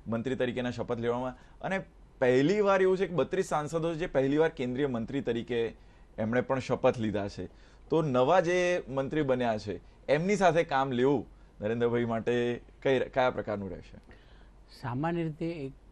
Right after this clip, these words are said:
Speaker 2: આપણે તો કેબિનેટ કક્ષા, રાજ્ય કક્ષાનો સ્વતંત્ર હવાલો અને પહેલાં નાયબ કક્ષા પણ હતી, હવે ધરે ધરે નીકળી ગઈ છે.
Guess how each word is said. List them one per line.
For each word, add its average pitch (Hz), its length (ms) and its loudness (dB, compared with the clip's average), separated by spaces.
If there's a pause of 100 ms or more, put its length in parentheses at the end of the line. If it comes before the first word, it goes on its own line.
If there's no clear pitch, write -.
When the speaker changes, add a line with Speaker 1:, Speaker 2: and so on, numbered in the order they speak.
(220)
Speaker 2:
આપણે 123 240 -10
તો 143 100 -4
કેબિનેટ 139 460 -2
કક્ષા, 165 460 -8 (880)
રાજ્ય 120 340 -2
કક્ષાનો 131 420 -4
સ્વતંત્ર 139 520 -6
હવાલો 143 420 -2 (460)
અને 180 140 -6
પહેલાં 170 260 2
નાયબ 160 320 0
કક્ષા 180 360 2
પણ 156 160 0
હતી, 127 260 0
હવે 175 120 0
ધરે 156 220 0
ધરે 175 160 0
નીકળી 175 320 2
ગઈ 107 200 -2
છે. 90 180 -12